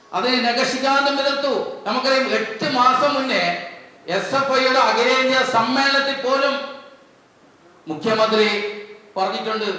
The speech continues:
"നമ്മൾ ഇതിനെ നഖശിഖാന്തം എതിർക്കും.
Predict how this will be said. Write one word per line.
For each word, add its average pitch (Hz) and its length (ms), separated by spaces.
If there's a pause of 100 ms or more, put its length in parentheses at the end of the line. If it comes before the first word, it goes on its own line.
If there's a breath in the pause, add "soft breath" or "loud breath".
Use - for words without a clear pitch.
(420)
"നമ്മൾ 190 200
ഇതിനെ 196 220
നഖശിഖാന്തം 196 760
എതിർക്കും. 196 600